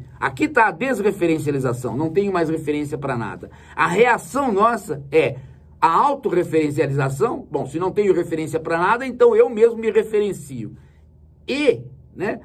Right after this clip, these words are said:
A busca contínua de referências. Eu vou fazendo referência, referência, referência, pra buscar essa referência perdida, ou pra substituí-la. Estas, essas duas reações não garantem a você a sensação de estabilidade.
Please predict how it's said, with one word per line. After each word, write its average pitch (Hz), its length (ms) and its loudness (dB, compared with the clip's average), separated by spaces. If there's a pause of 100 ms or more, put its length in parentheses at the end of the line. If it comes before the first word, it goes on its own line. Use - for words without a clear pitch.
(160)
A 175 100 0
busca 226 420 -2
contínua 247 580 -4
de 185 100 4
referências. 135 840 -2
Eu 185 100 4
vou 190 140 4
fazendo 202 360 2
referência, 202 560 2
referência, 180 360 -4
referência, 175 380 -6 (180)
pra 247 140 2
buscar 247 480 -2
essa 247 140 0
referência 196 560 0
perdida, 127 680 -4 (180)
ou 170 120 4
pra 180 160 0
substituí-la. 147 840 -4 (2000)
Estas, 226 460 0
essas 180 300 0
duas 143 360 4
reações 180 560 -4 (200)
não 302 340 2
garantem 190 800 -2
a 160 100 0
você 160 380 0
a 196 80 0
sensação 180 500 -4
de 160 60 -10
estabilidade. 135 680 -4